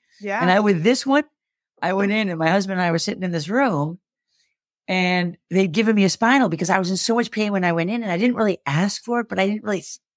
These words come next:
Speaker 2: again, my
Speaker 1: You
Speaker 2: focus
Speaker 1: didn't say
Speaker 2: wasn't
Speaker 1: no either?
Speaker 2: Well, my focus wasn't having a home natural birth, right? Because that's just
Speaker 1: Right.
Speaker 2: not where I was. So they immediately gave me a spinal and I felt a sort of, I kind of regretted it in a way 'cause I wanted, right?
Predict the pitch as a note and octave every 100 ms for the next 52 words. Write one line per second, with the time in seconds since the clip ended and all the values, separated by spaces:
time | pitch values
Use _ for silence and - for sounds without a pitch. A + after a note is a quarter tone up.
0 | _ _ _ _ _ D#3 D#3+ C#3+ A#2+ B2+
1 | C#3 - E3 D#3 A#2 C#3+ D3 F#3 F#3+ G3+
2 | G3+ B3 C#4+ _ _ _ _ - C#4 C4+
3 | C4+ - D4 C4+ C#4 G3+ A3 A#3 G3 G#3
4 | - - F#3+ G3+ G3 G3 - G#3 G3+ G3
5 | G3 G3 - F#3+ G3 F#4+ - - - D#3+
6 | A3 - G3 F3+ G3 A3 G3 E3 G3 G3+
7 | - F#3+ G3 F#3 G#3+ - - _ _ _
8 | _ - G3 F#3 E3+ G3 A#3+ G3+ C#3 C#3+
9 | C3 B2 - C3+ D3+ D3+ D3 F#3+ F3 F3
10 | - C4+ G3 D3+ _ - - A3+ A#3 F3
11 | C#3 F3+ C#4 A#3+ A#2+ - _ _ - D3+
12 | C3 A2+ - - - _ - D3 D#3 D#3
13 | D3+ C#3+ B2+ _ - D3+